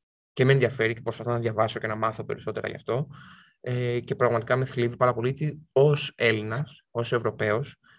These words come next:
δεν το έχουμε πολύ αυτό εμείς. Έχουμε άλλα προβλήματα δομικά, σαν κοινωνία, το ξέρουμε όλοι.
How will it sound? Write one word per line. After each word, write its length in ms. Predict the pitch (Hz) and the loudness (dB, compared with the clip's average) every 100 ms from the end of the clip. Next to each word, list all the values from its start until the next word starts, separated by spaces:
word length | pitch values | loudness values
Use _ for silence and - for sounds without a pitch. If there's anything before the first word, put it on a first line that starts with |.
| - | 0
δεν 180 | 190 196 | 0 6
το 100 | 208 | 4
έχουμε 320 | 202 170 139 | 6 2 2
πολύ 300 | 127 110 101 | 2 0 -2
αυτό 220 | 92 - - | -6 -10 -10
εμείς. 380 | - - - _ _ | -10 -12 -14 _ _
Έχουμε 220 | 127 143 | 0 6
άλλα 80 | 143 | 6
προβλήματα 460 | 139 117 107 101 104 | 6 4 2 2 0
δομικά, 460 | 104 101 101 107 131 | -2 -2 0 -2 -2
σαν 160 | 110 | -6
κοινωνία, 460 | 104 98 98 98 127 | -6 -4 -4 -4 -6
το 60 | - | -8
ξέρουμε 300 | - 107 98 | -6 -4 -4
όλοι. 240 | 104 135 | -4 -6